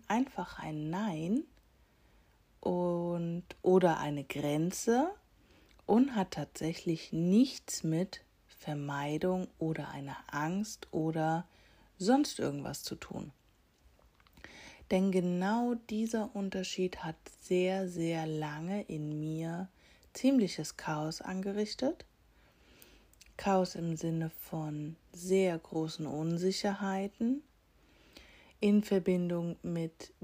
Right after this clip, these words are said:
ganz viel Sucherei, Reflexionszwang teilweise sogar, ähm, Selbstsucht beziehungsweise Suche nach meinem Selbst in mir drinne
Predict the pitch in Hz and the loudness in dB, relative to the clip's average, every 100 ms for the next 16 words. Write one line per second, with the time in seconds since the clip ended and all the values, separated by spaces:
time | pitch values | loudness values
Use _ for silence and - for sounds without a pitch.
0 | 175 185 196 220 - - - 202 208 196 | -6 -2 0 -2 -2 -8 -6 0 2 4
1 | 196 196 202 _ _ _ - - 214 240 | 2 -2 -6 _ _ _ -10 0 2 2
2 | 240 214 175 170 170 170 - _ 196 165 | 0 2 2 2 -2 -6 -10 _ -8 -2
3 | 160 - 214 214 - 185 170 170 165 - | -2 0 -2 -2 -4 0 0 0 -4 -10
4 | - _ _ - - - - 160 160 190 | -16 _ _ -14 -8 -8 -4 -2 0 0
5 | 240 247 240 233 226 220 226 226 226 226 | 0 0 -2 -2 0 0 0 0 0 0
6 | 220 214 226 262 302 _ _ _ _ _ | 0 0 -2 -2 -6 _ _ _ _ _
7 | _ - - _ _ - _ 196 185 180 | _ -20 -20 _ _ -20 _ -2 0 0
8 | 175 170 170 170 170 175 _ _ _ _ | -2 -2 -4 -4 -6 -8 _ _ _ _
9 | _ _ _ _ - - 165 165 180 208 | _ _ _ _ -20 -8 0 2 2 0
10 | - - - 220 302 - - - - - | -6 -2 8 8 8 -2 -16 -12 -12 -8
11 | - 175 - 160 156 156 156 196 220 220 | -6 -6 -4 -4 -4 -6 0 4 4 4
12 | - 226 285 - - 180 165 160 - 160 | 2 2 0 -4 -6 -2 -2 -4 -8 -6
13 | 156 156 156 165 175 190 - - 190 180 | -4 -6 -2 0 0 -2 -6 -4 0 2
14 | 175 165 160 151 - 151 151 180 240 | 2 0 0 -2 -6 -4 -4 -4 -6